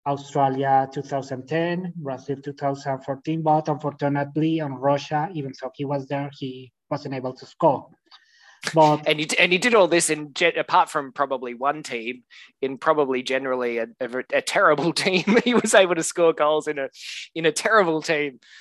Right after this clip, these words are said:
Speaker 2: which is, which is sort of a, a bit of a testament to, to, to his skill.
Speaker 1: Yeah,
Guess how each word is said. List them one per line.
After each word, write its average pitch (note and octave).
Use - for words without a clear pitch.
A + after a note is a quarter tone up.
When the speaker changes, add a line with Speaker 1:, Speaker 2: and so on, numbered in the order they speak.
Speaker 2:
which D3
is, C#3+
which C#3+
is C#3
sort D3+
of A#2+
a, A2+
a A2
bit A#2+
of A2+
a A2+
testament A#2
to, G2+
to, G2+
to -
his G2
skill. A2+
Speaker 1:
Yeah, C3